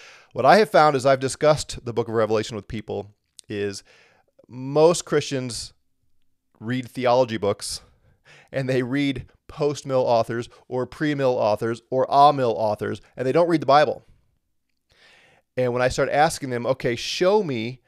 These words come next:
what this image that takes place in the Old Testament, what it means in its original context, like Ezekiel or Isaiah,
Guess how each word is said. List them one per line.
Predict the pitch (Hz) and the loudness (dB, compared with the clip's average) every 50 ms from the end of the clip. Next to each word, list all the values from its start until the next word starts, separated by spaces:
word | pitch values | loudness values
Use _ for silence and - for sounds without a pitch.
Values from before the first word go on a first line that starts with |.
| _ _ _ _ _ _ | _ _ _ _ _ _
what | - - 120 123 147 160 180 - - _ _ _ _ _ _ _ _ _ _ _ _ _ _ _ _ | -18 -10 0 2 4 4 4 2 0 _ _ _ _ _ _ _ _ _ _ _ _ _ _ _ _
this | - 110 104 127 170 202 196 - - - _ - | -20 -10 -2 2 4 4 4 2 -2 -8 _ -2
image | 175 185 170 147 120 110 113 113 110 101 | -2 -2 0 0 -2 -2 -2 -4 -6 -4
that | 101 123 117 113 - _ _ - | -4 -4 -4 -4 -8 _ _ -6
takes | - 156 147 - | -4 -4 -4 -6
place | - - 165 147 143 135 | -6 -4 -2 -2 -2 -4
in | - 131 135 | -6 -8 -4
the | 131 135 | 0 2
Old | 131 131 127 | 2 2 0
Testament, | - 139 165 165 - - - 120 107 104 - _ _ _ _ _ _ | 0 0 0 0 0 -2 -6 -6 -6 -6 -8 _ _ _ _ _ _
what | - 113 131 156 185 | -2 2 4 4 4
it | 180 156 | 2 2
means | 160 160 156 151 127 | 0 -2 -2 -2 -2
in | 143 127 | -4 -4
its | 117 - 123 | -4 -6 -8
original | 113 120 127 120 117 110 - | -4 -4 -4 -4 -4 -6 -10
context, | - - 160 175 190 - - 143 107 107 - - | -6 -2 -2 0 0 -2 -4 -4 -6 -6 -4 -6
like | 123 117 120 | -6 -6 -6
Ezekiel | 135 143 113 120 127 107 - - 107 107 135 165 - _ _ _ _ _ _ _ _ _ _ _ _ _ | -6 -8 -8 -8 -10 -10 -8 -6 -4 -4 -4 -6 -10 _ _ _ _ _ _ _ _ _ _ _ _ _
or | - 131 127 | -4 0 0
Isaiah, | 120 117 117 101 110 101 92 95 101 143 160 | 0 0 0 -2 -4 -4 -2 -2 -4 -6 -8